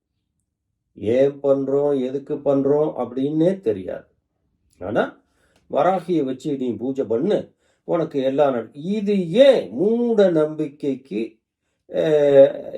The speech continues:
இந்த மாதிரி எல்லாம் முன்னுக்கு பின் முரணாக சொல்லி விதிகளை மாற்றி நிறைய நபர்கள் தன் சுய லாபம் அடைகிறாங்க அப்படின்னு தான் நம்ம சொல்லணும். இந்த பதிவு ஏன் அப்படின்னா,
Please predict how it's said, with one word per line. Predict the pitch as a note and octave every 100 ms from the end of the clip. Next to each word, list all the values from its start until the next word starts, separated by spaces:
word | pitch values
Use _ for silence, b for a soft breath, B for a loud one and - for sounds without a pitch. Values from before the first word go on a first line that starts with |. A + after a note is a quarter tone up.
| E3+ E3+
இந்த | F#3+ G3+ F#3+ F3+
மாதிரி | F3+ G#3 G3+ F#3 D#3+
எல்லாம் | D#3+ F3+ F#3+ D#3
முன்னுக்கு | E3 G3 G#3 G#3 - F#3+ E3+ - _
பின் | E3 F#3 F#3 D#3
முரணாக | D3 D#3+ E3 D#3+ D#3+ E3 E3+ D#3+ _
சொல்லி | B2 A2+ B2 A2 F2 A2 - _ A2+
விதிகளை | C3 F3+ D#3+ C#3+ B2+ A2 F#2+ F2+
மாற்றி | E2+ A2+ - _ - - - F#2+ _ _ _ _ _ _ _ _ _ _ _
நிறைய | F2+ G#2+ D3 F3 C3
நபர்கள் | A#2+ G#2+ A#2+ F#3+ - _ _ _ _ _ _ -
தன் | F3+ A3+
சுய | G3+ - F3 F#3 G#3 A3+ G#3+ C3+
லாபம் | C3 D#3+ E3+ E3 A#2
அடைகிறாங்க | F#2 E2 D#2+ E2 E2 - _
அப்படின்னு | F#2 - G#2+ G#2
தான் | C3+ C#3+
நம்ம | E2 C#2+ -
சொல்லணும். | - E2 E2 - _ _ _ _ _ _ _ _ _
இந்த | E2 E2 -
பதிவு | C#3+ G3 B2+
ஏன் | B2+ E3+
அப்படின்னா, | C#3+ G2+ F#2+ B2